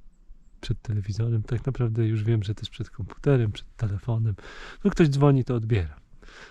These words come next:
Ja dzwonię, napiszę S M S-a. Spoko. Coś potrzebuję zrobić, luz. A ja spędzałem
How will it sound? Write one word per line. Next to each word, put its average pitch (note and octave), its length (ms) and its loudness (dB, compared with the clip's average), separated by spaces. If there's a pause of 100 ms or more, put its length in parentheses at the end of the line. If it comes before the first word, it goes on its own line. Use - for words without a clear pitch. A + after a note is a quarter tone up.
(280)
Ja G#2+ 160 2
dzwonię, G#2 380 0
napiszę F2 380 -6
S - 160 -6
M F#2 80 0
S-a. - 280 -4
Spoko. - 420 -4 (480)
Coś C3+ 160 -2
potrzebuję C#3 500 4
zrobić, C#3+ 360 0
luz. G#2+ 380 4 (1500)
A A#2+ 60 2
ja A#2+ 120 6
spędzałem C3 640 6